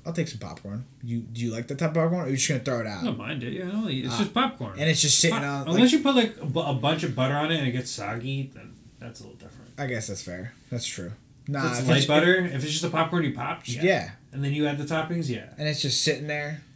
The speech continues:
Speaker 1: You're like, "Yeah, I made it last night."
Speaker 2: Joe Flacco's about as school. What is go-, I mean, Simeon's about, what, what is
Speaker 1: Third and
Speaker 2: going
Speaker 1: goal,
Speaker 2: on?
Speaker 1: third and goal. He's
Speaker 2: Either
Speaker 1: gonna
Speaker 2: way.
Speaker 1: come back.
Speaker 2: So, I typed that in. This is what, uh, Bard tells me. When?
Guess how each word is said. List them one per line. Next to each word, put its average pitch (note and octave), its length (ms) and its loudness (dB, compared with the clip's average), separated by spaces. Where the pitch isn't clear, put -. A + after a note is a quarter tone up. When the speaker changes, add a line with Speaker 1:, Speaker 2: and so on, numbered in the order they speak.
Speaker 1:
You're D3 160 -2
like, D#3+ 140 2
"Yeah, G#3 260 6
I F#3 40 2
made G3 180 4
it G3 80 4
last F#3+ 280 2
night." F#3 240 -2
Speaker 2:
Joe D3 80 -8
Flacco's F3 460 -4
about D#3 200 -4
as B2 100 -4
school. B2 360 -8
What B2+ 160 -10
is B2+ 160 -10
go-, C#3 360 -8
I C#3 40 -6
mean, C3 240 -2
Simeon's D3+ 380 -8
about, D#3 140 -4
what, D#3+ 280 -4
what D3 180 -2
is G#3+ 160 2
Speaker 1:
Third B2+ 200 0
and C#3+ 80 2
Speaker 2:
going C3+ 120 2
Speaker 1:
goal, A#2+ 80 -2
Speaker 2:
on? A2 60 -6
Speaker 1:
third B2+ 160 -2
and D3 80 -6
goal. C3 220 -2
He's D3 320 0
Speaker 2:
Either - 80 6
Speaker 1:
gonna G3 60 0
Speaker 2:
way. F3 60 2
Speaker 1:
come E3 200 6
back. A#2+ 380 -4
Speaker 2:
So, E3 400 6
I E3 100 6
typed F#3+ 240 6
that F3 100 8
in. D3+ 160 6
This C3+ 140 4
is B2 40 -2
what, B2 200 2
uh, A#2 260 -2
Bard G#2+ 280 -2
tells - 260 -12
me. - 100 -18
When? A2+ 380 2